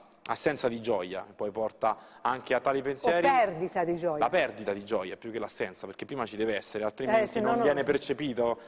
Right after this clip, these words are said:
Speaker 1: in maniera così, così forte. Però qual è il sentimento che maggiormente secondo te può pervadere l'animo del lettore, facendo un po' la somma, tirando le somme di tutto il testo, di tutto il racconto?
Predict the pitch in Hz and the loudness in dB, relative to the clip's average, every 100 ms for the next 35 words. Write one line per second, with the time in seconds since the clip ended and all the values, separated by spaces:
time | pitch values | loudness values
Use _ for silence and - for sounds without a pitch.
0 | - - 123 131 131 123 139 131 135 127 | -20 -12 -4 2 2 2 0 -2 -4 -2
1 | 135 123 - 113 - 110 156 208 170 - | -2 -4 2 2 2 -2 2 2 2 -4
2 | - - 202 143 110 107 - 147 127 151 | -20 -2 0 2 -2 -6 -8 -8 -8 -8
3 | 147 156 147 - 143 143 127 - 107 - | -6 -6 -8 -2 2 2 0 -6 -12 -10
4 | 117 117 135 156 156 117 117 117 120 147 | -8 -6 -4 -6 -6 -8 -6 -6 -2 -2
5 | 131 - - _ - 143 - 113 101 104 | -2 -6 -20 _ 2 2 2 -4 -2 -2
6 | 98 98 98 _ _ - 117 117 110 110 | -2 -8 -10 _ _ -2 2 2 -2 -4
7 | 107 107 104 107 101 - 104 95 92 - | -2 0 0 0 -6 -6 -4 -4 -10 -14
8 | _ _ _ - 101 131 127 113 107 120 | _ _ _ -10 -4 -4 -4 -8 0 0
9 | 92 101 117 107 101 120 117 110 131 113 | 0 -6 -8 -8 -4 -4 -4 -6 -6 -6
10 | 104 110 113 - 95 - 95 - - 98 | -8 -10 -12 -10 -10 -6 -8 -8 -18 -16
11 | 101 107 107 107 101 104 104 - 92 90 | -16 -10 -8 -4 -2 -2 -4 -6 -12 -14
12 | - | -18